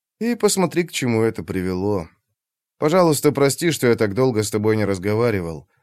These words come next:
Наверное, поворотным моментом для меня стал тот прием, когда меня спросили, кто ты такая,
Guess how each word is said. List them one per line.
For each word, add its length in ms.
Наверное, 540
поворотным 520
моментом 560
для 140
меня 240
стал 320
тот 180
прием, 420
когда 280
меня 180
спросили, 520
кто 200
ты 80
такая, 580